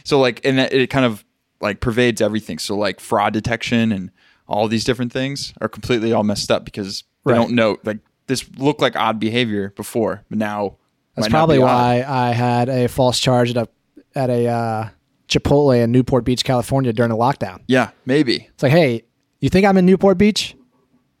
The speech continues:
Speaker 2: I live in Virginia.
Speaker 1: Yeah.
Speaker 2: I've been in the East Coast for forever. But you think that during a national lockdown, I'm at a Chipotle in Newport Beach?"
Speaker 1: Well, so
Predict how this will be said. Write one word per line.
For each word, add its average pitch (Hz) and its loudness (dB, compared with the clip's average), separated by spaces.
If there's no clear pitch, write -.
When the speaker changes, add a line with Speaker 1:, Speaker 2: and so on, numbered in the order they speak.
Speaker 2:
I 151 4
live 165 6
in 170 4
Virginia. 139 2
Speaker 1:
Yeah. 117 2
Speaker 2:
I've 131 -2
been 147 4
in 143 4
the 131 4
East 131 2
Coast 127 2
for 123 -6
forever. 117 -2
But 127 4
you 127 2
think 147 2
that 131 2
during 135 6
a 120 4
national 135 2
lockdown, 120 0
I'm 120 -2
at 117 2
a - -10
Chipotle 120 0
in 110 -8
Newport 110 -6
Beach?" 110 -10
Speaker 1:
Well, 165 4
so 156 2